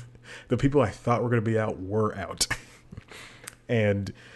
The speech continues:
so then I, I basically just sat down and was like, "Oh, well, I guess I'll, uh, you know, <laughs> just do whatever." And I hung out for a little bit, and then, uh, truly, like, thirty minutes before I sat down for this podcast, I went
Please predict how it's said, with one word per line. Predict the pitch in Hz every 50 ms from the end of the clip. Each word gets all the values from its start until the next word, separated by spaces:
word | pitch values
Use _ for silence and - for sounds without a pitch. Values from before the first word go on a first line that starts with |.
| - - -
so | - - 117
then | 110 110 110 110 110 98
I, | 107 110 113 113 110 107 98 101
I | 104
basically | 98 123 123 117 123 117
just | 104 107 98 -
sat | - 110 110 107
down | 104 110 104 107 107
and | 107 98
was | 92
like, | 90 98 123
"Oh, | 151 151 127
well, | 104 107
I | 110
guess | 104 101 117 120 -
I'll, | 131 127 131 127 123 117
uh, |
you | 113 113 117 127 120 107
know, | 95 101 117
<laughs> |
just | 107 98 - 104 101 - - - - - 156 147 - - - - - - - - - - - - 107
do | 98 104 113 127
whatever." | 131 127 127 139 143 127 120
And | 110 104
I | 101 95
hung | 90 101 107 110 110
out | 107 107
for | 101 113
a | 107
little | 104 101 101
bit, | 92 101 98 95 -
and | 95 98 98
then, | 98 98 98 98 98 95 98 98 95 - - - - - - - - _ _ _ _ _ _ _ - - - -
uh, | 101 101 101 95 90 90 85
truly, | - - 139 185 165
like, | 117 - 87 -
thirty | - 107 104 110
minutes | 107 101 98 92 -
before | - - - 104 92
I | 90
sat | 87 - 87 80
down | 85 78 -
for | - -
this | -
podcast, | - - 82 82 80 - - - - - -
I | 85 82 85 85 82 82 82
went | 98 104 101 98 95 - -